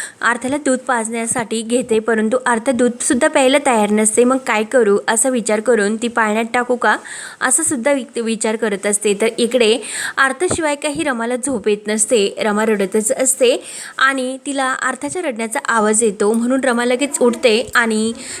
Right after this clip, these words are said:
ती रेवाच्या रूमकडे यायला निघते. अर्थाच्या रडण्याने रेवा तर खूपच वैतागते आणि "मी तुला रमाकडेच ठेवायला हवे होते, काय इकडे आणले असेल मी?" असे बोलून ती शांत करत असते, परंतु तेवढ्यात रमा दरवाजा उघडते आणि आतमध्ये येते.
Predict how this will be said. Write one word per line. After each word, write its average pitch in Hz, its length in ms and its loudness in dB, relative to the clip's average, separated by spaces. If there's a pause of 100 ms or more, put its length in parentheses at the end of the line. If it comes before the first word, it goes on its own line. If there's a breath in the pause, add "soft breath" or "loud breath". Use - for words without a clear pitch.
(120)
ती 320 100 2
रेवाच्या 294 400 2
रूमकडे 269 360 2 (100)
यायला 233 260 2
निघते. 220 520 0
अर्थाच्या 277 460 0
रडण्याने 254 460 0
रेवा 233 340 2
तर 262 140 0
खूपच 233 360 0
वैतागते 214 720 2
आणि 226 400 2 (320 loud breath)
"मी 269 260 2 (100)
तुला 277 340 2
रमाकडेच 254 520 2
ठेवायला 254 380 2
हवे 269 200 4
होते, 247 360 6
काय 277 320 0
इकडे 349 220 2
आणले 254 300 0
असेल 269 360 2
मी?" 254 280 0 (100)
असे 359 280 2
बोलून 302 300 0
ती 392 120 2
शांत 285 300 0 (160)
करत 254 240 0
असते, 269 340 2
परंतु 262 560 2
तेवढ्यात 247 380 0 (140)
रमा 233 260 2
दरवाजा 214 440 4
उघडते 220 420 2
आणि 302 340 2
आतमध्ये 226 500 2
येते. 190 360 0